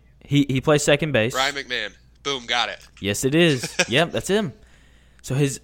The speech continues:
Speaker 1: average exit velo last year, right, was in the ninetieth percentile of the M L B. So his average exit velo was ninety-one point four miles an hour,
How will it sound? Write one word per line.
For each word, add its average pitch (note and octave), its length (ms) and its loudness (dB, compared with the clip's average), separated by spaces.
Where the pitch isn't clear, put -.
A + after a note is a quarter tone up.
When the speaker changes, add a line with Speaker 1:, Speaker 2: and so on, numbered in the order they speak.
Speaker 1:
average D#3 520 4
exit C3+ 280 2
velo A#2+ 280 2
last G#2 400 0
year, G#2+ 340 -4
right, A2 240 -2
was A#2+ 160 -2
in B2+ 60 -4
the A#2 100 -2
ninetieth B2 420 0
percentile G#2+ 600 0
of G2+ 40 -4
the G#2+ 100 0
M G#2+ 120 -2
L G2+ 80 -2
B. F#2 300 -6
So G#2 120 -6
his G#2 120 -2
average C3+ 340 0
exit A#2+ 260 0
velo A2+ 200 -2
was G#2 180 -4
ninety-one A#2 640 0
point A2+ 260 -6
four A2 220 -6
miles G2+ 280 -2
an G#2+ 80 -8
hour, F#2+ 360 -6